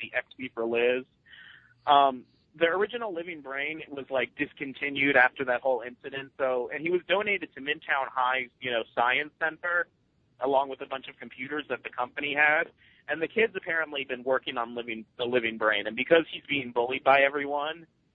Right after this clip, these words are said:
he activates the Living Brain and makes it go after the kid that's been bullying him. Spider-Man stops him and, uh, the Living Brain again easily. And the kid gets, um, arrested. And in the next issue, he becomes a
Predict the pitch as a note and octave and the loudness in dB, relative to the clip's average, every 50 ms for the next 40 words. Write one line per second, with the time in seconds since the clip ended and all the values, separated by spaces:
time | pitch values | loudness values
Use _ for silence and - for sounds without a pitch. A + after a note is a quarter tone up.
0 | _ _ - E3+ F3 E3 E3+ F#3 - - F#3+ F#3+ F#3 F3 - - D#3 D3+ D#3 D3+ | _ _ -14 -10 -6 -4 -4 -4 -6 -8 -10 -8 -8 -8 -8 -10 -8 -8 -6 -6
1 | D3+ C#3+ C3+ B2+ B2+ C3 C3+ C#3 C#3 C3+ B2 A#2+ B2+ C3 C3 - C#3+ B2+ - - | -8 -8 -6 -6 -4 -4 -4 -4 -4 -4 -2 0 -2 -2 -2 -2 -6 -6 -2 2
2 | C3+ C3 C3+ C3+ B2+ B2 B2+ - - C3+ B2+ - - C3+ B2 B2+ B2 - - B2 | 4 6 6 6 6 4 2 -2 -6 -10 -10 -10 -10 -8 -8 -8 -8 -10 -10 -12
3 | A#2 A2 G#2+ G#2+ A2 A#2 B2 C#3 C#3 C#3 D3 D3+ D3+ D3+ D#3 D#3+ D#3+ D#3+ _ _ | -10 -8 -6 -4 -4 -4 -4 -4 -2 0 2 2 2 2 0 -2 -6 -14 _ _
4 | _ _ _ _ _ _ _ - - - D#3+ E3+ F#3+ G3+ F#3+ F#3 F3 D#3+ D#3 D3 | _ _ _ _ _ _ _ -10 2 6 8 8 8 6 4 0 -2 -2 -4 -6
5 | _ - C#3 C3+ C#3 - _ - D3+ C#3+ C#3 C#3 C3+ B2+ B2 A#2+ A#2+ A#2 A#2 A2+ | _ -4 -4 -2 -4 -4 _ -12 -10 -10 -8 -8 -6 -6 -6 -6 -4 0 2 2
6 | A2+ A2 A2 - _ - A#2+ - B2 B2 B2 B2 B2 A#2+ A#2 A#2 A2+ A2 G#2+ G#2+ | 2 2 0 -4 _ -12 -8 -4 -4 -2 -2 -2 -4 -2 0 0 0 0 0 -2
7 | - A2 G#2+ G#2+ G#2+ G2+ G2 A2 A2 G#2+ - A2 A2 A2 G#2+ G#2 G#2+ C3+ C3 B2+ | -4 -4 -2 -2 -4 -6 -8 -12 -12 -8 -6 -4 -2 -2 -2 0 0 0 2 0
8 | C#3 - - D#3+ D#3+ D3+ - C#3+ B2+ B2 - _ - B2+ A2+ G#2+ A2 G#2+ - G#2+ | 0 2 4 2 4 4 4 4 4 4 2 _ 2 2 4 2 2 -2 -4 -4
9 | A2 A#2 B2 C3 - _ _ - G#2 G2 G2 G#2 - _ _ _ _ _ _ _ | 0 2 2 0 0 _ _ -8 -6 -6 -6 -6 -8 _ _ _ _ _ _ _
10 | _ _ _ - - B2 A#2+ B2 B2 A#2 C3+ D#3 F3 A3+ C#4+ F4+ - - - G3+ | _ _ _ -10 -8 -6 -6 -8 -10 -12 -6 -2 0 2 2 0 0 0 -2 -2
11 | - - E3+ D#3+ D#3+ C3+ C3+ - - C#3 B2+ A#2 A2+ | -2 -2 -4 -4 -6 -6 -8 -8 -10 -10 -12 -10 -12